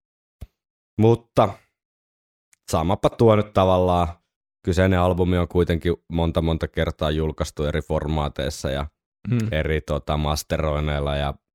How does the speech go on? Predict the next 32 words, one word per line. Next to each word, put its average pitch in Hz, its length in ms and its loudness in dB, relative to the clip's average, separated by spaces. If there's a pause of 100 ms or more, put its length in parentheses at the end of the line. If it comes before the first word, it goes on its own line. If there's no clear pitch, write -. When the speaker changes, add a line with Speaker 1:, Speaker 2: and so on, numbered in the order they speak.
Speaker 1:
pälä 71 320 -4
pälä, 73 260 -2
niin 73 120 -6
kyllähän 78 280 -2
se 104 100 0
nyt 90 160 -2
varmaan 82 340 0
mahtuu 78 480 -4
sit - 160 -10 (100)
sekaan 71 380 -4
yksi - 160 -12
vinyyli, 71 380 -4
jossa 76 300 -6 (560)
pari 80 200 -2
biisiä 78 440 -2
on 76 60 -2
eri 76 160 -2
tavalla. 73 440 -4 (840)
Et - 100 -10
ei 69 120 -4
se 85 140 -2
sen 82 180 0
alkuperäisen, 78 680 -4 (580)
niinku, 71 380 -8 (640)
alkuperäistä 78 600 -4
ainakaan - 460 -8
huononna. 64 460 -6 (800)
Speaker 2:
Ei, 110 440 2 (200)
ei, 110 220 2
ei. 104 260 -2 (120)
Ja 113 180 4 (240)
en, 117 220 -4